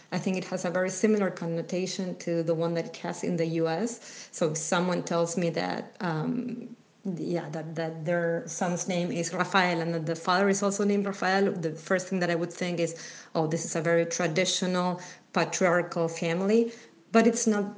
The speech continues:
it's not that way in my partner's family. As I said, also women in their family, in their family, uh, have the, the, the name of their mothers or, or grandmothers. So it's not that they make a difference between, uh, men and women.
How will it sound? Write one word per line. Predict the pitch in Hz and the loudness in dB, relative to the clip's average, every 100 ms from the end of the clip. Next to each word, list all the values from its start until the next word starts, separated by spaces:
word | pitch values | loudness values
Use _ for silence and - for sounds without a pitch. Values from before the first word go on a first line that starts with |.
| - - | -10 -6
it's | - 202 | -4 0
not | 220 202 196 | 2 2 2
that | 190 175 | 0 2
way | 180 175 170 | 2 4 2
in | - 175 160 160 170 | 0 -2 -2 -4 -4
my | 185 170 | 0 0
partner's | 160 175 - - 160 | 0 -2 -4 -4 -6
family. | - - - - - _ _ - | -6 -8 -8 -10 -14 _ _ -4
As | 170 170 | -2 0
I | |
said, | 156 - 165 170 - - _ | -2 0 -2 -2 -8 -20 _
also | 208 208 208 180 | 2 2 2 2
women | 170 196 180 | 4 4 4
in | 170 165 | 2 0
their | 165 | 0
family, | 160 170 160 - 156 156 - - - - - | -2 -6 -6 -6 -6 -8 -12 -20 -20 -10 -2
in | |
their | 175 | -2
family, | 156 165 170 165 | 0 0 0 -2
uh, | - 160 156 | -2 -6 -2
have | 180 160 156 | 0 0 0
the, | 165 165 - | -2 -2 -2
the, | 156 160 | -2 -2
the | 160 170 | 0 -2
name | 160 165 165 | 0 -2 -4
of | 160 | -4
their | 165 156 | -2 0
mothers | 156 180 175 170 170 170 - | 0 2 2 2 2 0 -4
or, | 160 156 160 - | -4 -2 -4 -4
or | 165 | -4
grandmothers. | 160 156 165 170 165 156 156 - - - - | -2 -2 -2 -4 -6 -6 -8 -10 -14 -20 -20
So | - - 175 160 | -6 0 2 2
it's | 160 - | 0 0
not | 185 170 | 2 2
that | 160 | 2
they | |
make | 165 165 170 | 0 0 0
a | |
difference | 170 170 165 156 | 0 0 -4 -4
between, | 156 165 160 156 - - - | -6 -4 -4 -6 -12 -16 -6
uh, | 165 156 | -4 -2
men | 180 160 165 | -2 -2 -2
and | 165 170 | -2 2
women. | 190 170 165 | 2 2 -4